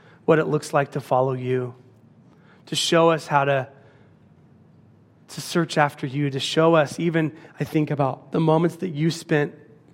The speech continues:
alone with the Father, seeking the Father, seeking the face of your Father,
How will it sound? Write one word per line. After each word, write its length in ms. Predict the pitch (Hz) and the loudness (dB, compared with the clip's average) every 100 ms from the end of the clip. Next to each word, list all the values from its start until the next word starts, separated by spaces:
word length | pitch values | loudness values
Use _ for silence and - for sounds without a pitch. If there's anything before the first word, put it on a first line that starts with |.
| _ _ _ _ _ _ _ _ _ - | _ _ _ _ _ _ _ _ _ 0
alone 360 | 160 160 165 | 2 4 4
with 140 | 160 - | 2 -2
the 60 | |
Father, 540 | 139 - 139 135 131 123 - _ _ _ _ - _ | -8 -4 -2 0 -2 -8 -18 _ _ _ _ -20 _
seeking 640 | - - 208 190 185 165 | -12 -4 -2 -2 0 -2
the 60 | 143 | -2
Father, 500 | - 131 135 135 123 | 0 2 2 0 -4
seeking 420 | - 202 196 190 | -4 -4 -2 0
the 80 | 160 | -2
face 380 | - 156 156 156 | -2 -2 -2 -4
of 100 | 135 | -6
your 100 | 131 | -8
Father, 480 | - 123 117 117 | -8 -8 -6 -8